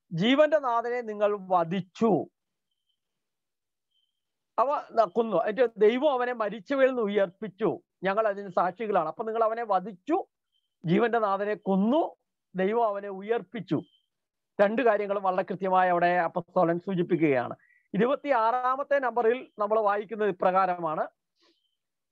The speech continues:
"തന്റെ ദാസനെ ഉയർപ്പിച്ച്," ഒരു സെക്കൻഡ്, "ആദ്യം നിങ്ങളുടെ അടുക്കലേക്കാണ് നിയോഗിച്ചത്. നിങ്ങൾ ഓരോരുത്തരുടെയും ദുഷ്ടതയിൽ,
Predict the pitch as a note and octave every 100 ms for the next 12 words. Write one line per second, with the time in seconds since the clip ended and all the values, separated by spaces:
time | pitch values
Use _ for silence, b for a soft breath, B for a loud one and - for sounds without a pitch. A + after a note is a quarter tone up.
0 | _ - A3 D4 C#4 A3+ A#3 B3 B3 D4
1 | C#4+ D4 D4+ D#4 _ - G#3 A3+ C#4 -
2 | D4+ - C#4+ C#4 C4+ - _ _ _ _
3 | _ _ _ _ _ _ _ _ _ _
4 | _ _ _ _ _ _ _ _ _ _
5 | _ - E3 D3 - - - - _ _
6 | _ _ _ - E3+ G3+ D4 D4 E4+ D#4
7 | A#3 A#3+ B3+ B3 B3+ G#3 G#3 C4 C4 A3
8 | G#3+ G#3 F3+ F#3+ G#3 F3 D3 A2 _ _
9 | _ F#3 G3 B3 C4+ A3 A#3 C4 C4+ -
10 | C#4+ C#4 C#4 C#4 D4 - G3+ F#3+ E3+ -
11 | B3+ C4 C4+ C#4